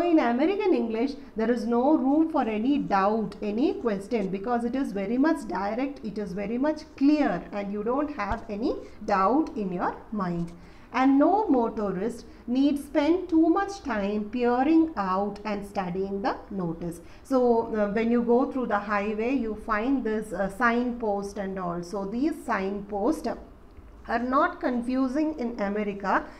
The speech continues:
because they use very simple language in active voice. But on the other hand, in Britain or in United Kingdom, the language is very much formal and it is very difficult to comprehend the signpost over there.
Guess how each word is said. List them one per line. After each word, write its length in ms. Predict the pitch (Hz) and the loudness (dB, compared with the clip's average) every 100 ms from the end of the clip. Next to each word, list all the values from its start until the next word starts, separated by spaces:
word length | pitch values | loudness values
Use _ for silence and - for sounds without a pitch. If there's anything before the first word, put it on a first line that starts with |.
| - 202 | -10 -2
because 420 | 233 247 247 240 180 | 0 4 4 4 2
they 220 | 240 311 | 2 2
use 360 | 262 226 226 | 0 -2 -4
very 300 | 180 202 269 339 | -2 0 0 0
simple 340 | 302 269 269 269 254 | 0 0 0 0 0
language 500 | 214 214 208 240 285 - | -4 -4 -2 -2 -2 -2
in 200 | 247 392 - 208 | -2 0 -2 -4
active 340 | 185 - 294 466 - - - | -6 -2 -4 -4 -8 -14 -2
voice. 380 | 208 175 185 | 0 0 -2
But 300 | 190 254 302 - | -2 0 0 2
on 200 | 277 277 | 4 4
the 120 | 277 240 | 2 2
other 180 | 240 403 | 2 0
hand, 440 | 254 226 190 202 196 | -2 -4 -4 -6 -4
in 200 | 277 349 | -2 0
Britain 460 | 226 214 208 180 175 202 | 0 -2 -2 -4 -4 -4
or 120 | 208 | 0
in 160 | 240 | 2
United 600 | 214 196 202 233 240 339 - | 0 0 -2 -2 -4 -4 -2
Kingdom, 560 | 330 330 196 175 180 - - - | 2 4 4 0 -6 -12 -18 -8
the 320 | 190 196 208 208 - | 0 0 0 -4 -6
language 600 | 359 202 214 220 262 277 | -2 0 0 2 2 2
is 180 | 233 180 | -2 -2
very 300 | 170 196 254 | -2 0 4
much 240 | 294 330 - | 4 2 -2
formal 600 | 262 220 226 202 190 196 | -4 -2 0 -2 -4 -4
and 220 | 208 196 202 | -4 -4 -4
it 80 | |
is 180 | 214 202 | -4 -4
very 300 | 185 226 349 | -4 -2 -2
difficult 600 | 247 233 269 262 302 302 | -2 -4 -4 -2 0 0
to 80 | 262 - | -2 -4
comprehend 840 | 208 208 202 226 262 - 269 294 - | -2 -2 -4 -4 -4 -2 0 0 0
the 120 | 339 605 - | -4 -6 -10
signpost 720 | 226 185 196 202 208 214 - | -8 -6 -6 -6 -6 -8 -10
over 340 | 185 165 220 - - 185 | -10 -6 -4 -6 -10 -8
there. 240 | 180 175 | -6 -6